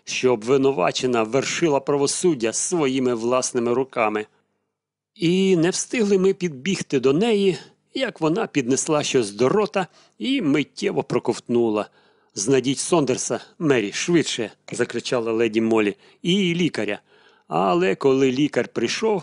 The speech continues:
було вже надто пізно. Нещасна жінка, судячи з усього, непогано розбиралася в отрутах, розуміючи,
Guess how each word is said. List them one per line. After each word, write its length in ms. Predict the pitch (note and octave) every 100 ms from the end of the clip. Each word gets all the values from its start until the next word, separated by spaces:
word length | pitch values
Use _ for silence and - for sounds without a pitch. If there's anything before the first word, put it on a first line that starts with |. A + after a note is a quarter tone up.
| -
було 420 | F#3+ B3+ B3 A3+
вже 280 | D3 G2 B2
надто 360 | A#2 - - G#2+
пізно. 460 | - G#2+ F#2+ G#2 - _ _ G#3+
Нещасна 520 | - C3+ A#2+ - D3+
жінка, 520 | A2+ G3+ F#3 - D#3 -
судячи 520 | - E3 C#3+ C3+ C#3
з 80 | B2
усього, 500 | C3+ D#3+ D3+ B2+ C#3 _ _
непогано 640 | A#3 A3 - D3+ A#2+ F3 C3
розбиралася 640 | A2+ G#2 A#2 A2+ A2 -
в 80 | A2
отрутах, 580 | A2+ A2 A2+ - G2 - _ _ _ _ -
розуміючи, 1120 | A3 F3 G#3 G#3+ G3+ F#3 - F#3 F3+ E3